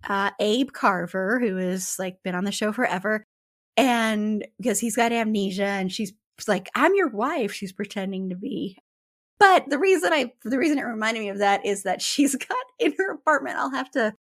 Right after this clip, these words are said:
I'll have to do a video and share it, but Whitley, Nurse Whitley has her whole apartment is just filled with stuffed cats.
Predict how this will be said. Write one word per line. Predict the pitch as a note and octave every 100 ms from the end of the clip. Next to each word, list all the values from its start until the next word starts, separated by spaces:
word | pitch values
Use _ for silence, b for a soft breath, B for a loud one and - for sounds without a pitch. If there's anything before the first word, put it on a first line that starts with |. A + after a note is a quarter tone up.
| _ _ _
I'll | A#3+
have | A#3+ A#3
to | G3+ F#3+ -
do | G3 G#3
a |
video | G3 G3 F#3+ F3
and | F3 F#3
share | - G3 F3
it, | D#3 -
but | F3+ F3+ _ _ _ _ _ _ _ _ _ _ -
Whitley, | A3+ A3+ A#3 G#3+ G#3
Nurse | G#3 G#3 A3
Whitley | - G#3 G#3
has | A3 F#3+ F3+ -
her | F#3
whole | F#3+ - G3 G3 G3+ - G#3+ _ _
apartment | - - F#3+ - A3 A3+ -
is | F#3+ F#3
just | F#3 F#3
filled | - F#3+ F3+ F#3
with | F#3+
stuffed | F#3 - E3+ -
cats. | - F#3 - D4 -